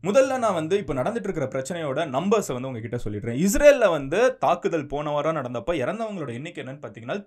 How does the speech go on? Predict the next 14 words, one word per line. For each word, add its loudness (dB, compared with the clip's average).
தௌசண்ட் 0
த்ரீ 0
ஹண்ட்ரட் -4
பீப்புள். -4
அஹ், -2
இது 2
வரைக்கும் 6
பலஸ்தீன்ல 2
இறந்தவங்க -2
என்ன -4
அப்படின்னு -10
பாத்தீங்கன்னா, -4
எயிட் -2
தௌசண்ட் -6